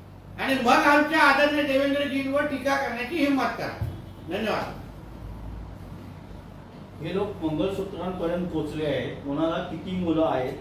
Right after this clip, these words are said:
Speaker 2: हा काय प्रचाराचा मुद्दा आहे का? तुम्ही देशाच्या विकासावर बोला, देशाच्या सुरक्षेबाबत बोला, त्यावर तुम्ही काहीच बोलत नाही, असं संजय राऊत म्हणाले.
Speaker 1: आमच्या देश, देशामध्ये राहिलेल्या,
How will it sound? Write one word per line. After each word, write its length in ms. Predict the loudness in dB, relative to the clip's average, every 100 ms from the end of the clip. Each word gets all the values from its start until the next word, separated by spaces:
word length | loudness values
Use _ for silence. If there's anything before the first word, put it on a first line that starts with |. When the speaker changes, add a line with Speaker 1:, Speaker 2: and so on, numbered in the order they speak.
| -10
Speaker 2:
हा 80 | -8 -6
काय 100 | -4
प्रचाराचा 540 | -4 -2 -2 0 0
मुद्दा 340 | 0 0 2
आहे 160 | 0 0 -2
का? 60 |
तुम्ही 280 | -6 -6 -4
देशाच्या 440 | -2 -2 0 0 2
विकासावर 600 | 2 2 0 0 0 0
बोला, 240 | 2 2
देशाच्या 440 | 2 0 -4 -4 -6
सुरक्षेबाबत 760 | -4 -4 -2 -2 0 0 0
बोला, 480 | 0 -2 -2 -4 -6 -12 -4
त्यावर 320 | 4 4 4
तुम्ही 220 | 2 -4 0
काहीच 300 | 2 4 2
बोलत 320 | 0 0 0 -4
नाही, 40 |
असं 520 | -12 -14 -12 -10 -6
संजय 160 | -4 -2
राऊत 220 | -2 -4
म्हणाले. 280 | -8 -10 -12 -12 -14 -14 -14 -14 -4
Speaker 1:
आमच्या 500 | 2 2 4 6 6
देश, 520 | 4 4 4 2 -4 -12 -14 -4
देशामध्ये 680 | -2 0 0 0 0 -2 0
राहिलेल्या, 520 | 0 2 4 2